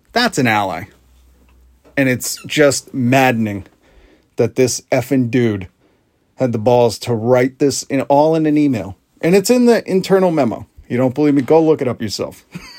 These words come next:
He admits they funded people that created the Don't Say Gay bill.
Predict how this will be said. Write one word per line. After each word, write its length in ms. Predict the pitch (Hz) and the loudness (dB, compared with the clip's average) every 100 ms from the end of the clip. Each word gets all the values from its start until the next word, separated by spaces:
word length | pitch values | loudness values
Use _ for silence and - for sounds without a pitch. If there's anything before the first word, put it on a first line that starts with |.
| - _ _ - - | -20 _ _ -18 -14
He 220 | - 175 196 | 0 4 4
admits 480 | 165 170 117 - - - - _ | 2 -2 -2 -6 -16 -20 -20 _
they 200 | 131 147 | 2 2
funded 480 | 131 156 151 139 117 | 2 2 2 0 -2
people 400 | 135 127 117 107 - _ _ - | -2 0 0 -4 -8 _ _ -2
that 320 | 117 110 - | 0 0 -4
created 420 | - 120 117 113 | -4 0 0 -2
the 80 | 107 | -4
Don't 240 | 101 107 | -2 -4
Say 160 | 98 110 | -4 -6
Gay 200 | 98 92 | -6 -10
bill. 220 | 87 - | -12 -18